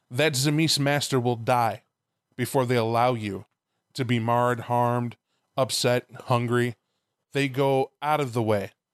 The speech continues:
to take care of you. And that level of hospitality is the definition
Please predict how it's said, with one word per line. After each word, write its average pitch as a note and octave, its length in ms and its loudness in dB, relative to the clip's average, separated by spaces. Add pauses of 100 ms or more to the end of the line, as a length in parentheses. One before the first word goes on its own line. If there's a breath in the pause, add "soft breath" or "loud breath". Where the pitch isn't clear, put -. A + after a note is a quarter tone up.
(120)
to B2+ 80 -10
take A#2 240 -2
care A#2 260 2
of F#2+ 100 -2
you. G2 160 -14 (520)
And C3 220 -2
that D3 320 0
level D#3+ 400 0
of - 140 -4
hospitality C#3 960 0 (760)
is D3 220 2
the C3+ 120 0
definition B2+ 960 -2